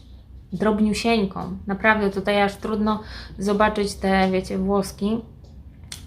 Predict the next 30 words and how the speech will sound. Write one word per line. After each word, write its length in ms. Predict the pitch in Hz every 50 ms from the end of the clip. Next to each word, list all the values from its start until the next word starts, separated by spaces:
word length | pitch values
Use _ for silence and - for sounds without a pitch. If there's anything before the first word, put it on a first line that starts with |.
| -
To 60 | -
jest, 300 | 190 185 180 180 - -
e, 240 | 202 196 185 175 180 - - - - 202 202 208 208 202 208 - - 220 214 214 208 196 202
silikonowa, 880 | - - - 220 208 190 - - 208 196 196 196 190 190 208 208 240 - - - - - - - -
bardzo 320 | - 208 233 240 285 285 262
dobrze 320 | 254 254 254 247 254 247
rozczesująca, 1160 | 240 240 233 - - 233 226 226 - - 226 233 233 226 220 214 202 - - 226 226 226 247 277 - - - - - - - - 196
dająca 500 | 196 214 208 208 214 240 240 - 269 240
się 240 | - - 233 214
budować. 1200 | 202 185 180 196 208 208 185 175 180 220 220 214 214 202 190 214 214 226 254 262 - - - - - - - - - - - - - -
E, 200 | - 214 208 208
no 120 | 214 214
z 100 | 196 -
tego 220 | - 214 202 214 208
co 200 | 208 - 214 208
rozumiem 480 | 208 208 196 208 220 226 226 220 214
tutaj 340 | 214 220 220 220 214 208 196
doll, 480 | 190 190 214 208 214 220 233 240 247 233
to 260 | 233 214 208 202 196
że 180 | 196 208 208 208
jak 260 | 208 202 196 196 -
u 20 |
lalki, 640 | 220 220 214 214 214 220 220 220 - 240 247 269 262
tak? 440 | - 226 226 240 254 254 - 208
Glam 680 | 185 196 208 208 202 202 208 214 220 220 220 214 208 -
i 140 | - 196 196
boost 500 | 190 190 208 208 214 233 226 - - -
i 80 | 202 190
w 60 | 190
ogóle. 360 | 190 185 196 196 196 208 254